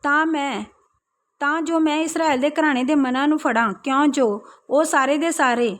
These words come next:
ਆਪਣੀਆਂ ਮੂਰਤੀਆਂ ਦੇ ਕਾਰਨ ਮੈਥੋਂ ਦੂਰ ਹੋ ਗਏ ਹਨ।" ਛੇਵੀਂ ਆਇਤ,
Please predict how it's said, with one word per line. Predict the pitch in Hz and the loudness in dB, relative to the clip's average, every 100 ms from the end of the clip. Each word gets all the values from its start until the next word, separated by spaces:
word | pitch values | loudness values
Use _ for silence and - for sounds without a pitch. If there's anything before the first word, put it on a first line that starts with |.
| - | -6
ਆਪਣੀਆਂ | 247 285 285 311 311 | -4 0 2 4 4
ਮੂਰਤੀਆਂ | 262 254 285 302 311 | 2 0 -2 0 0
ਦੇ | 320 | 0
ਕਾਰਨ | 320 233 262 | 0 0 2
ਮੈਥੋਂ | 269 262 285 | 0 0 -2
ਦੂਰ | 233 240 | 0 0
ਹੋ | 269 277 | 0 0
ਗਏ | 214 202 | 0 -2
ਹਨ।" | 190 180 180 - _ _ _ _ _ _ - _ _ - | -4 -8 -12 -20 _ _ _ _ _ _ -20 _ _ -6
ਛੇਵੀਂ | 285 285 330 330 | 0 2 2 2
ਆਇਤ, | 226 202 | 0 -6